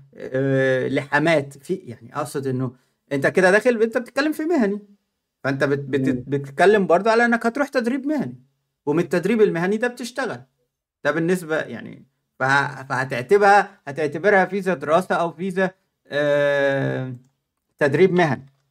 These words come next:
Speaker 1: خلينا نكتبها برضو.
Speaker 2: فهمت، فهمت.
Speaker 1: أو، أو فيزا تدريب مهني.
Speaker 2: طب
Speaker 1: تمام.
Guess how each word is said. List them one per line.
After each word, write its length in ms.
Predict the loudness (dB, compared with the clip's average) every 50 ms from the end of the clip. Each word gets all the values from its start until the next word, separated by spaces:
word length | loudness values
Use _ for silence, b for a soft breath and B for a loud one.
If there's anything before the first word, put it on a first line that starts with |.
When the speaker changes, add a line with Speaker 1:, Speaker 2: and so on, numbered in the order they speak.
| _ _ _ _ _ _ _ _ _ _
Speaker 1:
خلينا 320 | _ -10 -10 -8 -8 -10
نكتبها 480 | -12 -16 -20 _ -20 -20 -20 _ _ -20
برضو. 540 | -20 -20 -20 -20 -20 -20 -20 -20 -20 -20 -12
Speaker 2:
فهمت، 440 | _ -4 -4 -2 -2 -4 -4 -6 -10 -18 -20 _ -12
فهمت. 280 | -10 -10 -10 -12 -14 -16 _ _ -18
Speaker 1:
أو، 200 | -16 -16 -16 -16 _ _ _ -20
أو 160 | -18 -16 -16
فيزا 260 | -16 -16 -16 -16 -16
تدريب 480 | -18 -18 -20 -20 -18 -18 -16 -16 -16 -14
مهني. 180 | -16 -14 -12 -8
Speaker 2:
طب 360 | -8 -8 -8 -10 -12 -18 -20 -20 _ _ _ _ _ _ _ _ _ _ _ -6
Speaker 1:
تمام. 460 | -4 -2 0 0 0 -2 -4 -6 -12